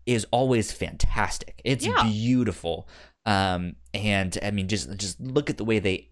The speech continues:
Speaker 1: a-, a-, animated, uh, M-, M-, M-, Merida's hair. It's, it's a mess,
Speaker 2: Yeah.
Speaker 1: and it's fantastic, and I love it.
Speaker 2: Mm-hmm.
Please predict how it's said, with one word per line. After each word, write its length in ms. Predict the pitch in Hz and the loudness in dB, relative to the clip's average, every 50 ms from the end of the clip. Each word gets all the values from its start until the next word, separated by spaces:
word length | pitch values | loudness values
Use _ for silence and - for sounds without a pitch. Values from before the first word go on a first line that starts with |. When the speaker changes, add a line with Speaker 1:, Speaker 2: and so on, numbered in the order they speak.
| - - | -14 -14
Speaker 1:
a-, 340 | - - 92 110 - - | -10 -6 -6 -6 -4 -4
a-, 140 | 101 - - | -6 -4 -2
animated, 640 | 123 123 113 101 101 95 95 95 92 90 90 73 - | -2 0 0 0 0 0 0 0 0 -2 -4 -8 -8
uh, 320 | 58 - 87 85 85 87 85 | -6 -4 -4 -2 -2 -4 -4
M-, 380 | 92 98 98 98 98 101 101 104 | -4 -6 -4 -4 -4 -2 0 0
M-, 180 | 117 113 104 | 0 0 0
M-, 320 | 110 110 107 117 117 107 104 | 0 0 0 0 -2 -2 0
Merida's 480 | 131 131 107 98 95 82 85 90 95 - | 0 0 2 2 0 0 -2 -6 -8 -10
hair. 320 | - - 151 147 107 - - | -10 -6 -4 -2 -2 -2 -2
It's, 280 | - 160 185 185 - - | 0 0 0 0 -2 0
it's 220 | - 175 190 - - | 0 0 0 0 -2
a 60 | 156 | -2
mess, 300 | 147 143 165 185 185 214 | -2 0 -2 -2 -2 -2
Speaker 2:
Yeah. 440 | 233 277 294 285 285 247 214 190 175 | -2 -2 -2 -4 -4 -4 -4 -2 -2
Speaker 1:
and 80 | 160 160 | -2 -2
it's 160 | 165 - - | -2 -2 -4
fantastic, 720 | - 165 156 151 143 - - - 175 - - 101 104 - | -6 -6 -6 -2 2 2 2 2 0 -4 -6 -6 -6 -6
and 80 | 135 143 | -6 -6
I 60 | 151 | -4
love 380 | 156 156 156 156 165 175 165 143 | -4 -4 -2 -2 -4 -4 -2 -2
it. 60 | 240 | -2
Speaker 2:
Mm-hmm. 340 | 302 302 247 233 254 254 | -2 -4 -6 -8 -12 -14